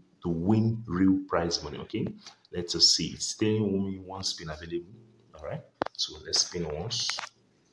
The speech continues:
And, um, let's see what we get. Hmm, let's see what we get, let's see what we get, let's see what we get, let's see what we get. And, um, uh,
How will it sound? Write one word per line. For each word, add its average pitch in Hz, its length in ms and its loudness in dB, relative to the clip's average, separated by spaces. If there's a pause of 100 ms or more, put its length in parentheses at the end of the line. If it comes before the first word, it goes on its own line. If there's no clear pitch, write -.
(1120)
And, 80 280 -2
um, 76 160 -2
let's - 220 -2
see 87 80 -2
what 85 140 0 (100)
we 71 60 -14
get. 82 300 -2 (1200)
Hmm, 71 500 -10 (480)
let's - 200 -12
see - 60 -12
what - 180 -10
we - 240 -16
get, - 140 -18
let's - 220 -10
see - 80 -14
what - 200 -12
we - 200 -18
get, - 140 -18
let's 359 200 -12
see - 80 -14
what - 200 -14
we - 160 -20
get, - 160 -20
let's - 200 -14
see - 80 -14
what - 180 -10
we - 260 -18
get. - 180 -12 (320)
And, - 560 -14 (180)
um, - 140 -18 (1600)
uh, - 320 -12